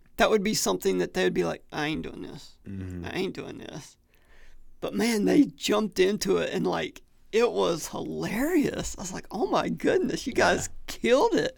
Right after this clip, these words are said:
Speaker 2: Yeah.
Speaker 1: And a couple of 'em, I'm like, "Okay, a couple of you had a little bit of talent there," that I was like,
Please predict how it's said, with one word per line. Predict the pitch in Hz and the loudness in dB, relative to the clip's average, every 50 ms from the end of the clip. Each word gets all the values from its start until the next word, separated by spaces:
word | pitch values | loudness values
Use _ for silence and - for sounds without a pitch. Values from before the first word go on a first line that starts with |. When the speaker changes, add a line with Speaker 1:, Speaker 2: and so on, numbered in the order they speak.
| - - - | -10 -14 -12
Speaker 2:
Yeah. | 101 101 98 98 95 95 - - - - _ - - - - - | -8 -6 -6 -6 -6 -8 -10 -16 -20 -20 _ -20 -20 -10 -4 0
Speaker 1:
And | 208 185 | 2 2
a | 170 | 2
couple | - - 220 392 - - 508 403 240 | 0 0 -2 -2 0 2 4 6 6
of | 180 175 156 170 | 6 4 2 -2
'em, | 165 160 160 - - - - - _ _ _ - - _ - | -6 -6 -8 -10 -14 -20 -20 -20 _ _ _ -20 -20 _ -4
I'm | 214 240 233 | -2 0 2
like, | 202 185 185 - | 2 2 2 0
"Okay, | 370 381 - - 494 466 494 508 | -2 -4 -2 0 0 0 -2 -4
a | - - - _ _ _ _ _ _ - | -8 -14 -20 _ _ _ _ _ _ -6
couple | - - 427 403 - 539 508 - | -2 -2 -2 -2 2 2 2 2
of | - 247 | 2 2
you | - 226 208 208 - - - _ - - - | -2 -2 -2 -4 -8 -14 -20 _ -20 -16 -10
had | 208 202 240 220 | -4 -2 0 0
a | 202 | 2
little | 196 220 247 240 208 | 2 0 0 0 2
bit | 202 226 185 | 2 4 4
of | 165 151 - - - - | 2 0 -4 -8 -12 -14
talent | - - - - - 494 508 415 - - | -2 0 2 2 2 2 0 -2 0 2
there," | - 170 175 170 165 165 | 4 4 6 4 4 4
that | 160 160 | 2 2
I | 175 202 | 2 0
was | 311 359 - | 0 -2 -4
like, | 139 - - | -4 -4 -6